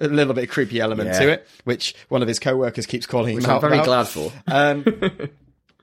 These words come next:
Speaker 1: yeah, yeah, yeah, yeah. Call it as it is, and then, and then we're like, "Okay, so this girl comes in and she's pregnant." So the pop idol comes in and she is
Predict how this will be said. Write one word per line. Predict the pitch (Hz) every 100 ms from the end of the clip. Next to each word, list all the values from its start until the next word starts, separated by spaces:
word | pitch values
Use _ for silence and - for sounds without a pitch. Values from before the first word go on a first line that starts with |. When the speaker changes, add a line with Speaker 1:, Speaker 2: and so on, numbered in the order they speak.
| _ -
Speaker 1:
yeah, | 143 180
yeah, | 180 160 156
yeah, | 143 139 143 -
yeah. | 127 135
Call | - 139
it | 139
as | 127
it | 123
is, | 113 131 - _ - _
and | 139 147
then, | 160 165 151 _ _ _ _ _ _ _ _ _ _ _ 170
and |
then | 185
we're | 185
like, | 185 135
"Okay, | 156 175 107
so | - - 127 87 _ _ _ _ _ _ _ _ _ _ _ _ _ _ 139
this | 165 165 - -
girl | - 156 151 143
comes | - 147 131
in | 135
and | 135 135
she's | 165
pregnant." | - 214 202 131 107
So | 131
the | 139
pop | 185 185
idol | 165 160
comes | - 165 165
in | 170 - - -
and | 147
she | - 170
is | 165